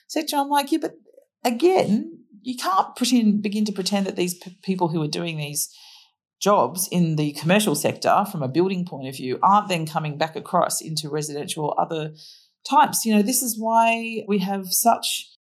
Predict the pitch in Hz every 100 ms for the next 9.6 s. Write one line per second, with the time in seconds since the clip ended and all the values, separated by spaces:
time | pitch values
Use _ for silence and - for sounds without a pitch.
0 | _ _ _ 165 170 165 233 226 175 156
1 | 156 - - 185 220 254 185 160 147 147
2 | 151 139 - - 160 160 185 - - -
3 | - - - - - 190 190 185 175 175
4 | 175 170 156 196 - - 190 180 185 180
5 | 180 175 175 - 160 156 160 196 196 185
6 | - 185 180 175 175 - - - - 175
7 | 170 170 151 156 151 139 190 208 208 190
8 | 196 - 180 170 170 170 165 165 170 165
9 | 160 247 220 214 220